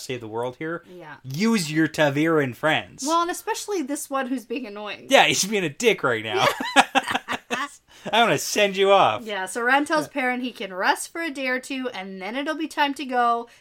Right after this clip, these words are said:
Speaker 2: And then Rand leaves, and Faile lets out a breath. Ugh,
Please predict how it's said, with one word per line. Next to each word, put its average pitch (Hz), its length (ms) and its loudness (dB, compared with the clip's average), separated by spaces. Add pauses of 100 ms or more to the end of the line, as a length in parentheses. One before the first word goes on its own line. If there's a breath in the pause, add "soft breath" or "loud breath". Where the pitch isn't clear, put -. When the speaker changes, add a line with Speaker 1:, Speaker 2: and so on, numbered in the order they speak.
Speaker 2:
And 226 140 -6
then 226 120 -6
Rand 202 300 -2
leaves, 269 460 -4
and 214 200 -8
Faile 240 420 -4
lets 220 280 -8
out 196 140 -8
a 170 40 -14
breath. 165 580 -18 (140)
Ugh, 196 300 -10